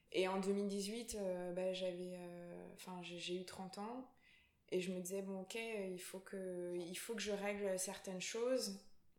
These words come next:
Donc c'était, euh, c'était apprendre, euh,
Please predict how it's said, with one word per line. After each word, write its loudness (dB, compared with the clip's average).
Donc 2
c'était, 4
euh, 2
c'était -4
apprendre, 4
euh, 6